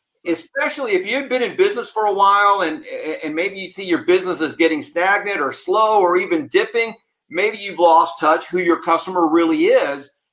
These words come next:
uh, or maybe they've lost, you know, the, the,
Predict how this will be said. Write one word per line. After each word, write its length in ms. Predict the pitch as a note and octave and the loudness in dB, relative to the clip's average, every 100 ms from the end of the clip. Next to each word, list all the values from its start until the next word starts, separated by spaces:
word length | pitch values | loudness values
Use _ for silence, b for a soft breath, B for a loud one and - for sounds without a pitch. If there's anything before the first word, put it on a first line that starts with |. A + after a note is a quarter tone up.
| _ | _
uh, 280 | - D3 D3 E3+ | 0 2 2 2
or 160 | E3 | 0
maybe 260 | D#3 F#3+ F#3+ | 2 -2 -2
they've 240 | E3+ F3+ | -2 0
lost, 400 | D#3+ D#3+ F3 - - _ _ E3 | 2 2 2 -2 -8 _ _ -12
you 100 | E3 | -6
know, 120 | E3 | -4
the, 160 | D3+ D#3+ D#3 | -4 -6 -6
the, 80 | D3 | -12